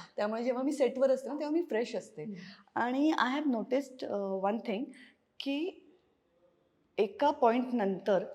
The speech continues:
Speaker 1: तुम्ही आवडीचं काम करायला लागलात ना,
Speaker 2: हम्म.
Speaker 1: की तुम्हाला, अ, त्याच्यासाठी जी गोष्ट करताना ती त्रास वाटत नाही.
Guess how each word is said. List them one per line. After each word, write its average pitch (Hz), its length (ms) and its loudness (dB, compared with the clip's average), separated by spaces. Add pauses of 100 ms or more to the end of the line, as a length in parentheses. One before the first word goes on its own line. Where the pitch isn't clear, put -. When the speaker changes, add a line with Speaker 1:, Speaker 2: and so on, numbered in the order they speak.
(720)
Speaker 1:
तुम्ही 269 680 -2 (1080)
आवडीचं 220 400 4
काम 254 260 -2
करायला 226 240 0
लागलात 185 340 -2
ना, 175 60 -8
Speaker 2:
हम्म. 196 200 -8
Speaker 1:
की 240 60 -6
तुम्हाला, 220 340 -2 (420)
अ, 185 300 2 (300)
त्याच्यासाठी 214 580 -2
जी 226 120 -4
गोष्ट 214 280 -4
करताना 202 420 -6
ती 240 40 -8
त्रास 190 400 -4
वाटत 170 320 -8
नाही. 147 180 -12